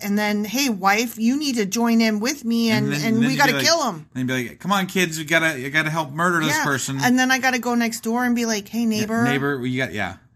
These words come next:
Speaker 1: "Neighbor, I'm really sorry, but, oh, and we live across the street from a church, and so I gotta go run over there."
Speaker 2: Yeah, get
Speaker 1: and
Speaker 2: all them to get join in.
Speaker 1: Yeah. "Hey, we gotta go stone this person. Wanna
Speaker 2: "Hey,
Speaker 1: help?"
Speaker 2: murdering today. We're murdering
Speaker 1: "We're
Speaker 2: today."
Speaker 1: doing a murder.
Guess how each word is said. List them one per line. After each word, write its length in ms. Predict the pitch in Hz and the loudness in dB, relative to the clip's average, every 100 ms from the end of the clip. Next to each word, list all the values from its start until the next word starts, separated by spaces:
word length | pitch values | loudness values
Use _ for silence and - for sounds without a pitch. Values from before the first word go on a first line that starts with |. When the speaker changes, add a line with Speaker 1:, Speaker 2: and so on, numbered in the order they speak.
| - | -4
Speaker 1:
"Neighbor, 640 | 214 220 240 240 233 233 - | 0 2 2 0 0 -2 -4
I'm 160 | 226 | -2
really 240 | 214 220 226 | 0 0 -2
sorry, 540 | 226 226 214 226 233 | -2 0 0 2 0
but, 280 | 226 202 - - - | -2 -8 -8 -16 -10
oh, 180 | 247 254 | -4 0
and 140 | 233 | 4
we 80 | 233 | 4
live 140 | 233 226 | 2 -4
across 320 | 226 226 - | -6 -8 -10
the 60 | |
street 260 | 202 - 226 | -10 -8 -8
from 160 | 226 202 | -8 -8
a 40 | |
church, 440 | 190 226 233 226 | -6 -4 -4 -4
and 180 | - 202 | -6 -4
so 100 | 202 | -2
I 100 | 202 | -2
gotta 180 | 202 226 | 0 -2
go 140 | 214 214 | -2 -4
run 200 | 208 208 | -2 -2
over 200 | 208 208 | -4 -4
there." 240 | 202 208 | -2 2
Speaker 2:
Yeah, 320 | - 226 220 | 2 2 0
get 80 | 113 | -2
Speaker 1:
and 100 | 123 | -2
Speaker 2:
all 120 | 131 | -2
them 180 | 123 151 | -2 -4
to 60 | 143 | -4
get 160 | 101 | -6
join 260 | - 95 90 | -8 -8 -4
in. 60 | 104 | -2
Speaker 1:
Yeah. 200 | 233 - | -2 -4
"Hey, 160 | 208 269 | -4 -2
we 160 | 254 285 | -2 0
gotta 280 | 330 330 | 2 2
go 160 | 302 302 | -2 -4
stone 420 | - - 247 269 | -4 0 0 2
this 140 | 269 240 | 0 -2
person. 400 | 247 226 226 214 | -4 -4 -4 -4
Wanna 160 | 214 | 0
Speaker 2:
"Hey, 80 | 175 | 2
Speaker 1:
help?" 280 | 226 247 - | 4 2 -2
Speaker 2:
murdering 560 | 165 185 190 196 190 | 0 2 2 2 0
today. 440 | 160 151 139 135 131 | -2 -4 0 0 -2
We're 100 | 139 | -4
murdering 480 | 147 180 190 175 180 | 0 0 2 0 0
Speaker 1:
"We're 120 | 254 | -2
Speaker 2:
today." 120 | 214 | 0
Speaker 1:
doing 160 | 277 285 | 0 0
a 40 | |
murder. 640 | 302 311 294 262 254 262 | 4 4 4 2 2 0